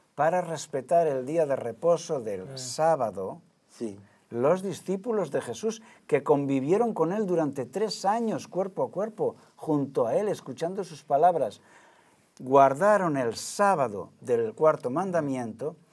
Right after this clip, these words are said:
Speaker 1: y al amanecer del domingo vinieron para, ahora sí, después del sábado, ungir el cuerpo. Es decir, Jesús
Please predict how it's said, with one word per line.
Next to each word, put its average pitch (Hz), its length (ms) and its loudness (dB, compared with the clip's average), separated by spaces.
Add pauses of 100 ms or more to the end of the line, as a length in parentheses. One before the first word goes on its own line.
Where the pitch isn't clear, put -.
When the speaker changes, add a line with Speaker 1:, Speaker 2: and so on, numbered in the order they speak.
(420)
Speaker 1:
y 165 160 0
al 151 160 8
amanecer 143 600 2
del 220 180 4
domingo 196 480 2
vinieron 180 500 0
para, 160 200 4
ahora 151 500 2
sí, 143 320 -4
después 151 380 -8
del 156 160 0
sábado, 147 440 4
ungir 139 500 2
el 190 140 8
cuerpo. 160 460 2 (260)
Es 190 200 2
decir, 160 420 0 (240)
Jesús 143 800 2